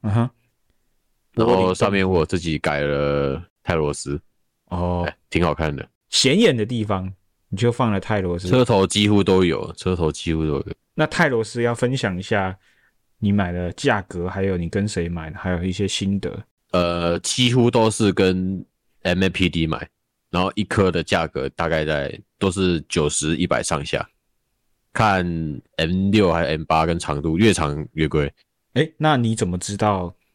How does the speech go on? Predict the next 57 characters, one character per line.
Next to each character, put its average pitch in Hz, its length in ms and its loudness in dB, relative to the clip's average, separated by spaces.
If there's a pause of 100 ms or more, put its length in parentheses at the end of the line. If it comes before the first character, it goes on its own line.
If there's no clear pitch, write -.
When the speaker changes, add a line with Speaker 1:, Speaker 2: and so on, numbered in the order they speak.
(360)
Speaker 1:
你 104 160 0
想 107 260 0
锁 87 240 -2
的 82 100 -6
那 92 200 2
里 - 160 -6 (320)
是 - 160 -4 (100)
M 90 180 -2
六 104 160 4
还 87 120 -6
是 85 60 -8
M 80 240 -8
八 82 160 -6
呢？ 80 180 -10 (260)
Speaker 2:
当 92 140 0
然 87 80 2
是 82 160 -4
拆 82 240 -2
下 78 160 -2
来 76 80 -2
量。 - 240 -6 (240)
<laughs> - 1500 -16
简 87 160 2
单 104 140 2
暴 101 180 4
力。 92 240 4 (760)
Speaker 1:
<laughs> - 760 -8
可 202 100 4
是 392 140 2
你 254 80 2
这 202 60 4
样 254 100 2
拆 214 220 2
下 208 160 4
来， 135 200 2 (140)
那 208 100 2
你 143 80 4
不 120 80 -4
就 147 160 6
要 147 160 6
把 110 120 2
它 104 80 2
装 113 180 0
回 101 140 -2
去， 98 260 -6 (180)
对 127 120 2
吧？ 104 160 2
不 160 100 2
然 131 120 2
东 139 180 2
西 131 120 0
不 110 80 -4
就 110 120 4
掉 107 180 2
下 101 100 -6
来 78 180 -8
了？ - 60 -20